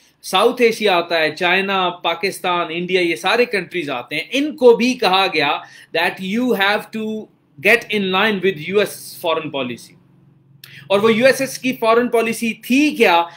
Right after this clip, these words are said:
कि हमने दुनिया से टेररिज्म को और टेररिस्ट को, सारी दुनिया से हमने उनको इरेडिकेट कर देना है। मुशर्रफ ने उस वक्त, अ, अ, कौम से खिताब किया, उन्होंने कहा जी कि,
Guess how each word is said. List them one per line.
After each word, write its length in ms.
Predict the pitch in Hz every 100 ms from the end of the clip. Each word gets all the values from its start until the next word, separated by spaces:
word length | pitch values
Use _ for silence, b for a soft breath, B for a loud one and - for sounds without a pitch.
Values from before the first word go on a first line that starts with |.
| B
कि 60 | 185
हमने 300 | 190 214 226
दुनिया 380 | 190 208 233 226
से 420 | 208 196 196 -
टेररिज्म 640 | 208 208 214 208 180 208
को 260 | 190 190 190
और 220 | 170 165 175
टेररिस्ट 540 | 185 190 196 - -
को, 180 | - 180
सारी 320 | 220 254 269
दुनिया 320 | 190 196 208
से 60 | 185
हमने 160 | 180
उनको 260 | 180 175 196
इरेडिकेट 640 | 165 151 147 143 139 127 -
कर 60 |
देना 340 | 110 - 95 87
है। 60 | _ _ _ _ _ _ _ _ _ B B B -
मुशर्रफ 480 | 180 190 226 254 226
ने 100 | 247
उस 160 | 233
वक्त, 380 | 233 226 233 -
अ, 140 | 175
अ, 1500 | 180 175 165 156 151 139 143 143 143 - _ 139 131 95 139 147
कौम 220 | 214 226
से 160 | 220
खिताब 460 | 214 196 175 202 190
किया, 120 | 202 208
उन्होंने 240 | 208 208
कहा 260 | 196 175 185
जी 160 | 202
कि, 220 | - 190